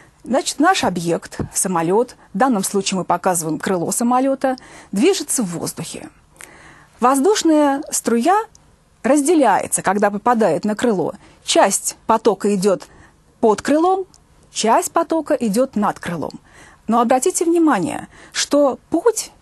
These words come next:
струя должна пройти разный. Если струя идёт над крылом, то там путь бо-, больший. Если под крылом, то путь несколько меньший.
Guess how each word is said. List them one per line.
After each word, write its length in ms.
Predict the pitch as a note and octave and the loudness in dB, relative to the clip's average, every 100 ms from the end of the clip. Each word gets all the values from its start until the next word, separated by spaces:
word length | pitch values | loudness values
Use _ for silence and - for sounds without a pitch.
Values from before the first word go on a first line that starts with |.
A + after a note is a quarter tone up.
| - | -10
струя 480 | - - C4 A#3 F3+ | -6 0 2 2 2
должна 380 | F#3+ G3 A3 B3 | 2 0 0 0
пройти 340 | B3 A#3+ B3 | -2 -2 0
разный. 460 | G3 E3+ C#3+ A#2 - _ - - | 0 0 -4 -6 -14 _ -20 -6
Если 440 | G3+ C#4+ - C#4+ - | 0 0 2 0 0
струя 480 | - B3 B3 B3+ A#3 | -2 0 4 4 4
идёт 420 | A#3+ G3+ A3+ A3 | 0 2 0 0
над 440 | A3 B3+ G4+ - - - _ _ | 0 4 2 0 -10 -10 _ _
крылом, 480 | - A3 F#3+ D3 - _ - | 0 2 2 -2 -6 _ -4
то 100 | G#3 | 0
там 320 | B3+ D#4+ F#4+ | 2 2 0
путь 440 | - A3 D4+ - - - _ _ - | -2 0 0 -2 -14 -18 _ _ -14
бо-, 460 | F3 - F3 G#3 G#3 | -12 -10 -2 0 0
больший. 560 | F#3 G3 - - - - - | 0 0 0 -4 -8 -14 -10
Если 320 | F#3+ G3+ - E3+ | -2 -2 -2 -6
под 400 | - G3+ F#4+ - | -2 0 0 0
крылом, 440 | F#4 C#4 F#3+ - - - - - | 0 0 0 -4 -14 -20 -20 -4
то 100 | G#3 | -4
путь 340 | F#3+ C#4 F#4+ - - - - | 0 0 0 -4 -20 -18 -6
несколько 560 | G3+ G#3 - C4 - | -2 -2 -2 -4 -2
меньший. 500 | G#3 D#3+ - - F#3+ | -2 -2 -6 -8 -12